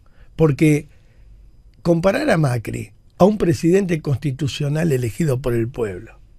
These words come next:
con un dictador o con Videla, es evidentemente pensar que Videla era un gran tipo.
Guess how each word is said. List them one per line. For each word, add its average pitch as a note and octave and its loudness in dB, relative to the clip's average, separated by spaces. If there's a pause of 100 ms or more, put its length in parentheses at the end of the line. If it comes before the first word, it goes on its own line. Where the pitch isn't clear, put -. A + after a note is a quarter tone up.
(320)
con D3+ -2
un G#3 0
dictador B2 -6
o G#2+ -10
con A#2 -6
Videla, F3 -2 (420)
es - 0 (140)
evidentemente F#3 0 (800)
pensar E3+ 4
que E3 -2
Videla E3+ 4
era C#3+ 0
un B2+ -4
gran A#2+ -4
tipo. A3 -8